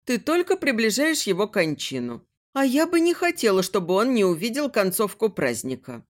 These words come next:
«Ты!» Эрл вскочил на ноги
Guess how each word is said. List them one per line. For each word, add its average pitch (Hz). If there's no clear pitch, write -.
«Ты!» 190
Эрл 349
вскочил 202
на 151
ноги 131